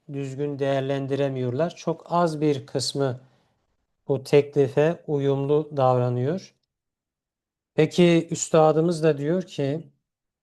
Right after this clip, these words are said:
binaenaleyh teklif de insanların beşte birisini kurtar-, kurtarsa, o beşte birin saadet-i neviyeye sebep ve amil olduğuna katiyetle hükmedilir. Mahaza,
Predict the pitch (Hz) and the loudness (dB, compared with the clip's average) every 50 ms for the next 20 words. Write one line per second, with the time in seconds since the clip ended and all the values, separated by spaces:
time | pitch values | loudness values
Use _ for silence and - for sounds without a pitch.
0 | _ _ _ - 135 147 151 151 160 170 185 180 180 175 165 156 151 156 160 170 | _ _ _ -4 0 2 4 6 6 6 6 6 6 6 6 6 6 6 4 4
1 | 165 - _ _ - 160 156 156 - 190 190 180 - - 170 165 160 165 160 156 | 2 -4 _ _ 0 0 0 2 0 0 0 0 0 -2 -2 0 0 -2 -2 -2
2 | - - 160 156 160 156 156 160 170 175 175 160 147 151 143 - - - 175 170 | -2 0 0 0 0 2 2 2 2 0 -2 -2 -2 -2 -2 -2 -4 -6 -6 -4
3 | 165 165 156 156 151 - 156 156 165 160 - 151 143 139 - - 156 147 151 147 | -2 -2 -4 -4 -4 -4 -4 -4 -4 -4 -4 -6 -6 -6 -4 -2 -2 -2 -2 -4
4 | - - - 147 127 - - 151 143 139 - - - 131 127 127 - - - _ | -10 -10 -10 -10 -4 0 2 2 2 0 -2 -4 -4 -4 -4 -4 -6 -14 -20 _
5 | _ _ _ _ - 156 151 143 151 156 156 156 - - 190 190 180 185 180 175 | _ _ _ _ 2 2 4 6 6 4 4 4 2 0 0 2 2 2 2 2
6 | 175 170 165 - - 165 160 160 156 156 175 180 - - 170 165 160 160 160 160 | 2 0 -2 -2 2 4 4 6 4 4 0 -4 -6 -6 -4 -2 -2 -2 0 0
7 | 156 156 151 151 - - 151 139 156 165 165 165 - 160 151 135 156 151 143 143 | 0 0 -2 -2 -4 -6 -4 -2 -2 -4 -4 -2 -2 -2 -2 0 0 -2 0 -2
8 | 147 165 190 180 170 160 156 147 151 151 151 151 147 147 - 147 147 139 - 143 | -2 -4 -4 -2 -2 -2 -2 -2 -4 -4 -4 -4 -4 -6 -6 -6 -6 -6 -6 -2
9 | 139 151 165 160 - - 135 135 131 131 - 139 131 131 127 123 127 127 127 - | 0 0 0 0 -2 -6 -8 -8 -8 -8 -8 -6 -6 -4 -4 -4 -4 -4 -6 -8
10 | - - _ _ _ _ _ _ _ _ _ - 123 135 151 170 180 180 165 160 | -14 -20 _ _ _ _ _ _ _ _ _ -4 0 4 4 6 6 6 4 4
11 | 165 165 160 156 143 143 147 143 143 143 - | 4 4 4 4 2 0 -2 -2 -2 -4 -8